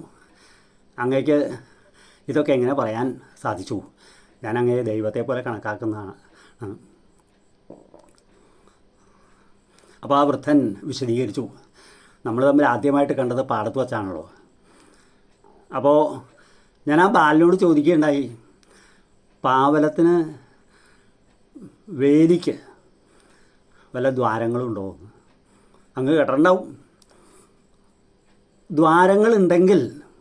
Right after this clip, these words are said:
വല്ല കുറുക്കനോ ഒക്കെ വന്ന് ആ പാവയ്ക്ക തിന്നാൻ ശ്രമിക്കുന്നുണ്ടാവും. അപ്പം അതില്ലാത്തതുകൊണ്ട് പാവയ്ക്ക പാകായില്ല എന്നെനിക്ക് മനസ്സിലായി. പിന്നെ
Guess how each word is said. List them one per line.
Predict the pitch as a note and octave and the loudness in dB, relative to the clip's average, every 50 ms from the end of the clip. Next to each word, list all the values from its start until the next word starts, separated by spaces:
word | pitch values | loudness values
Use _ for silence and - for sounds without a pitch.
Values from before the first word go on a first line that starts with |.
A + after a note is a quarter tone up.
| _ _ _ _ _ _ _ _ _ _ _ _ _ _ _ _ _ | _ _ _ _ _ _ _ _ _ _ _ _ _ _ _ _ _
വല്ല | - E3+ F3 F3 | 0 0 2 2
കുറുക്കനോ | F3+ E3+ D#3 - - F3 F3+ F3+ D#3 C#3+ C3+ A#2+ - - | 2 2 2 2 2 4 4 4 2 2 -2 -4 -6 -4
ഒക്കെ | C#3+ D#3+ D#3+ D#3 | -2 0 2 4
വന്ന് | D3+ D3 D#3 D#3+ D#3+ E3+ E3+ - - _ _ _ _ _ _ - - | 4 4 4 4 2 0 -2 -4 -10 _ _ _ _ _ _ -4 -2
ആ | C3+ C#3 C#3 D3+ | -2 0 0 0
പാവയ്ക്ക | C3+ C3 C3 C#3+ C#3+ C#3+ D#3 D#3 D3 C3+ C3 - - | 2 2 2 2 2 2 0 0 0 -2 -4 -8 -8
തിന്നാൻ | - C3 C3 C3 C#3 C#3 D3 E3+ F3 D3+ - - - - D3 - | -6 -4 -2 0 0 2 2 0 0 -2 -6 -12 -18 -20 -20 -10
ശ്രമിക്കുന്നുണ്ടാവും. | - C#3+ B2+ A2+ A2+ C#3+ B2 C3 C3 A2+ G2 F#2 G#2 - - _ _ _ _ _ _ _ _ _ _ _ _ _ _ _ _ _ _ _ _ | -8 -6 -4 -4 -4 -4 -4 -4 -6 -6 -6 -8 -10 -14 -18 _ _ _ _ _ _ _ _ _ _ _ _ _ _ _ _ _ _ _ _
അപ്പം | - E3 E3 | 0 2 4
അതില്ലാത്തതുകൊണ്ട് | E3 A3 A3+ G3+ G3 F#3 F#3 F3+ - G3 G3 G#3 G3+ G#3 F3+ D3+ C3 - - _ _ _ _ - | 4 4 4 4 4 4 4 4 4 4 4 4 4 4 2 2 0 -6 -12 _ _ _ _ 0
പാവയ്ക്ക | F3+ E3+ E3 F3 E3+ F#3 F#3 F3+ F3+ | 2 2 2 2 2 0 0 2 2
പാകായില്ല | D#3+ D#3+ E3 E3 E3+ E3+ E3 E3+ D#3+ E3 E3+ - - | 2 2 2 2 2 2 2 2 2 0 -4 -6 -4
എന്നെനിക്ക് | E3 D3+ D3 C#3 D3+ C#3+ | -2 -2 -2 -2 -2 -4
മനസ്സിലായി. | C3+ A2 - A#2+ A2+ A2 A2 - - - _ _ _ _ _ _ _ _ _ _ _ _ _ _ _ _ _ _ _ _ _ _ _ _ _ _ _ _ _ _ - _ _ _ - - - - - - - _ _ _ _ _ _ _ _ _ _ _ _ - - - - _ _ - | -6 -6 -8 -10 -8 -8 -8 -10 -12 -16 _ _ _ _ _ _ _ _ _ _ _ _ _ _ _ _ _ _ _ _ _ _ _ _ _ _ _ _ _ _ -20 _ _ _ -20 -20 -20 -20 -20 -20 -20 _ _ _ _ _ _ _ _ _ _ _ _ -20 -20 -20 -20 _ _ 2
പിന്നെ | D#3+ D#3 E3+ G3 G3+ | 2 4 6 6 4